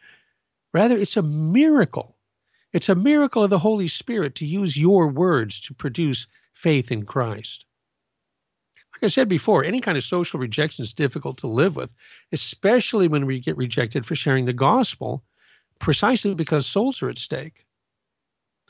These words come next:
But Jesus taught that we are not to become discouraged when our attempts to share the gospel are rejected, because Jesus was rejected, and so were the apostles, right? And that's the takeaway from this gospel,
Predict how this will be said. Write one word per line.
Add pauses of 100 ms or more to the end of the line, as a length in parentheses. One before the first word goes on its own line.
(280)
But
Jesus
taught
that
we
are
not
to
become
discouraged
when
our
attempts
to
share
the
gospel
are
rejected, (1040)
because
Jesus
was
rejected, (380)
and
so
were
the
apostles, (680)
right?
And
that's
the
takeaway
from
this
gospel,